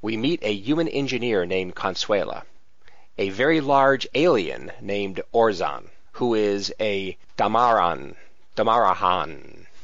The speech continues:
Though he towers over Riker and the others, Orzon states he is small as Damarahans go.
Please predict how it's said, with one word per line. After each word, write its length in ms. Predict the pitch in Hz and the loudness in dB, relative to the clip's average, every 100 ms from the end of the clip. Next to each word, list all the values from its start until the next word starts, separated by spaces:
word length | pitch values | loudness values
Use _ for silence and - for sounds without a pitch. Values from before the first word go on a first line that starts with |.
| - - - | -14 -16 0
Though 140 | 120 | 2
he 120 | 123 120 | 4 2
towers 480 | 135 151 180 170 | 2 4 6 6
over 320 | 139 139 131 113 | 6 6 6 4
Riker 380 | 123 139 120 | 4 2 0
and 100 | 107 | 0
the 120 | 101 101 | 0 2
others, 500 | 135 95 71 95 - | 2 2 -2 -6 -2
Orzon 500 | 123 135 135 139 127 | 4 4 6 2 2
states 580 | 117 - 143 101 101 - | 0 2 2 2 -2 -6
he 200 | - 117 | -2 -2
is 120 | 104 | 0
small 680 | - - 135 139 92 92 98 - - - | -2 2 4 4 4 2 -2 -8 -14 -4
as 440 | 98 92 92 - - - - - | 0 0 0 -6 -10 -18 -18 -2
Damarahans 1400 | 117 110 101 95 92 104 104 101 90 85 82 80 80 - | 2 4 6 4 4 2 4 2 4 0 -6 -10 -10 -2
go. 540 | 98 78 65 64 53 | 0 0 -4 -10 -12